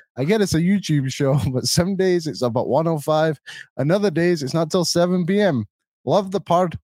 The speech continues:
regardless. <laughs> So those are all good.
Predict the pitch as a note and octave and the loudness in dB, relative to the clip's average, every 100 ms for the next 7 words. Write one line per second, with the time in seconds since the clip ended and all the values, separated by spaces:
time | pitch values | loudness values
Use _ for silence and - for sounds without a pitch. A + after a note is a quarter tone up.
0 | - D3+ B2 F2 F#2+ E2 G#2 F#2+ - - | -4 -2 0 0 0 -2 -2 0 0 -2
1 | _ _ - - G#3 - _ - _ _ | _ _ -4 -2 -2 -6 _ -20 _ _
2 | _ - - _ - - _ - - - | _ -20 -20 _ -20 -20 _ -20 -12 -6
3 | - - - E3+ F3+ A3 A3+ A#3+ A3 G3 | -2 -2 -2 0 2 2 4 2 2 2
4 | D#4+ G#3 - | 0 0 -4